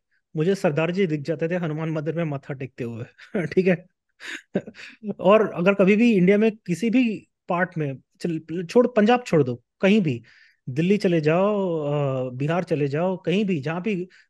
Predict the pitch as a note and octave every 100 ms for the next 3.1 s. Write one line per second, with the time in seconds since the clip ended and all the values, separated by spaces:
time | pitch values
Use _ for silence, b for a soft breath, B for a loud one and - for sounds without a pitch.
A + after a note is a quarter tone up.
0 | - D3+ F#3+ F#3 D3+ F3+ D#3 D#3 E3+ F#3+
1 | G3 E3+ E3+ G3 A#3+ F3 E3+ F#3 G#3 -
2 | G#3 G#3 A3 F3+ G3+ G#3 G#3+ F3 C#3+ B2
3 | A2+